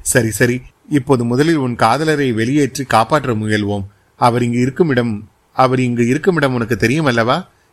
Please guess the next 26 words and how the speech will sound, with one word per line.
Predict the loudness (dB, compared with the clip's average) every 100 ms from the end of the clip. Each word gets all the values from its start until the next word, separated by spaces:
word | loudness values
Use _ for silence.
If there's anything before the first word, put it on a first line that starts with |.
| -2
நீ | 0
நேரில் | 2 2 2 0
அவரை | 0 -2
பார்க்க | 0 0 0 -2
முடியாவிட்டால் | 0 0 0 0 2 2 -2 -10 _ -2
உன் | 0
தோழி | 2 2 0
சந்திரமதியை | 0 0 0 0 0 0 0
அனுப்பு. | -2 -2 -4 -6 _ _
இல்லாவிடில் | -2 2 2 2 -2 -4 -4
இடும்பன்காரியை | -2 0 0 2 0 0 -2
அனுப்பி | 0 -2 -2 0 0 -2
எப்படியாவது | -2 0 2 2
அவரை | 0 -2 -2
இங்கே | 0
அழைத்து | 0 0 -2
கொண்டு | -6 -4 -2
வா." | -2 -2 -8 _ _ _ _ _ _ _ _ _
"அவர் | -2 0 0 -2
போக | -2 -2 0
சம்மதித்தாலும் | 0 0 0 2 2 2 -4 -4
இங்கிருந்து | -2 0 0 0
எப்படி | -2 0 0
வெளியில் | 0 -2 -2 0
போவார் | 0 2 0
அக்கா? | -2 0 -2 -2